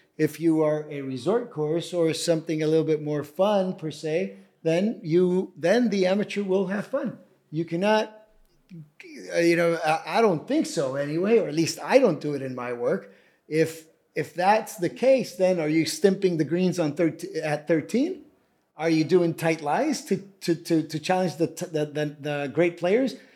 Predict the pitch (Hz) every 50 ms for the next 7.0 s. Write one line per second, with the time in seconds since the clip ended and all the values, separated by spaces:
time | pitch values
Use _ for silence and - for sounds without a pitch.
0 | _ _ - - 185 175 180 190 196 190 185 190 - 202 196 185 190 202 220 240
1 | 185 196 185 185 175 180 - 180 175 170 - 180 180 165 143 165 180 196 208 202
2 | 190 185 - - - - 196 190 208 196 185 185 180 - 190 190 185 185 - 185
3 | 196 214 226 220 202 175 165 165 165 165 165 180 190 175 170 - - 180 185 175
4 | 170 170 190 226 254 247 247 - - _ _ _ _ - 233 226 - - 185 202
5 | 220 - 190 180 190 196 208 202 185 233 233 220 190 254 254 - 240 - 269 359
6 | 392 208 - - - - _ _ _ _ _ _ - - 220 - 196 202 190